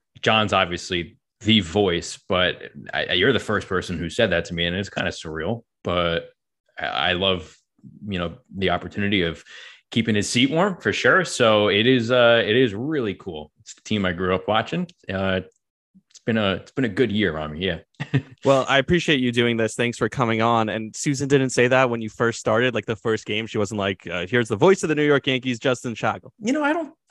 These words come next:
Speaker 1: think so. I can't recall. At that moment, I think my heart was in my throat. So
Speaker 2: <laughs>
Speaker 1: I'm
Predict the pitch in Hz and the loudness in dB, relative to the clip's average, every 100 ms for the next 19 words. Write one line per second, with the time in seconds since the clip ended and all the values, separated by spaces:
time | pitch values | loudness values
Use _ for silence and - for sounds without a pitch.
0 | - 214 269 269 - 277 226 208 254 196 | -10 -6 -4 -6 -6 0 0 2 2 2
1 | 190 - 156 104 98 - 107 120 131 139 | 0 4 6 6 4 2 -2 0 2 2
2 | 131 135 127 117 104 - 117 98 90 104 | 2 2 2 0 -4 -6 -6 -4 0 2
3 | 110 101 98 85 - 104 98 - - - | 2 0 -2 -4 -2 2 2 0 -8 0
4 | 98 90 87 - _ _ _ - | 2 2 -2 -6 _ _ _ -6